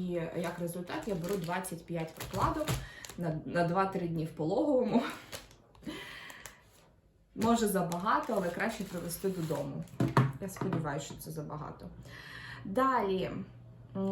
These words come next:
лактаційні прокладки я вам вже показала, рожалочки. Двадцять штук взяла. Бюстгальтер для годування з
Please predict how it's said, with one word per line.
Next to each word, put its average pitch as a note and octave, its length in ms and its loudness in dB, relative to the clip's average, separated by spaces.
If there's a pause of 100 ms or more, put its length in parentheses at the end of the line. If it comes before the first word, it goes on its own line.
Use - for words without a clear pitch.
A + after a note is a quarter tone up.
лактаційні A#3+ 600 2
прокладки G3 600 0
я F#3+ 140 2
вам F#3 120 2
вже F#3+ 140 2
показала, F3 720 0 (420)
рожалочки. B3 760 2 (840)
Двадцять G#3 420 0
штук F#3+ 240 -4
взяла. F#3 440 -2 (460)
Бюстгальтер A#3+ 600 6
для A#3 120 4
годування A3 1080 2
з F#3+ 380 -2